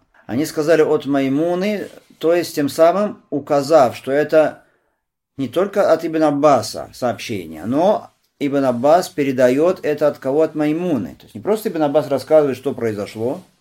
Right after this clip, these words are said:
с овцой, которая была подарена или в качестве садахи милостыни преподнесена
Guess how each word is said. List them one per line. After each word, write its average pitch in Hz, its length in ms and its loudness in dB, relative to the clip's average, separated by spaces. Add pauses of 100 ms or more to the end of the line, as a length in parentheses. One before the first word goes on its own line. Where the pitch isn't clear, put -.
(640)
с - 320 -14 (320)
овцой, 123 380 0
которая 117 260 -4
была 113 180 0
подарена 113 640 0
или 98 400 -8
в - 40 -20
качестве 104 320 -10
садахи 107 400 -6
милостыни 104 500 -8
преподнесена 92 800 -14